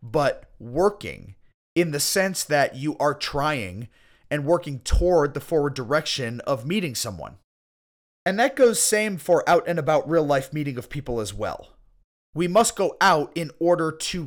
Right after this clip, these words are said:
get, so to say. It's like sports, of which I'm sure you love. When we haven't won the game in the first quarter, that does not mean that the game is lost.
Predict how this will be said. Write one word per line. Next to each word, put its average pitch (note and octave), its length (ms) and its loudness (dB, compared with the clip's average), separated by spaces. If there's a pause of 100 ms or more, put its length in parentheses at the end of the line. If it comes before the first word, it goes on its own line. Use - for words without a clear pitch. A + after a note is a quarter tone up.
(140)
get, - 440 -6
so - 260 -6
to - 180 -14
say. D#2+ 380 -8 (720)
It's F3 200 -4
like A3 440 2
sports, - 680 -4
of C3+ 160 -8
which D3+ 180 -2
I'm C3+ 120 -2
sure D#3+ 220 -2
you C#3+ 140 -6
love. G#2 420 -10 (680)
When D#3+ 180 -2
we F#3 140 -4
haven't A3 340 2
won G3 180 2
the E3+ 60 0
game F3+ 480 -2
in D3 80 -6
the C#3+ 60 -6
first D3+ 320 -4
quarter, A#2 640 0 (540)
that E3+ 120 0
does G3 140 -4
not G3+ 180 2
mean F#3+ 180 -2
that D#3+ 140 -2
the D#3 60 -4
game D3+ 280 -4
is A2+ 120 -8
lost. A#2+ 680 -6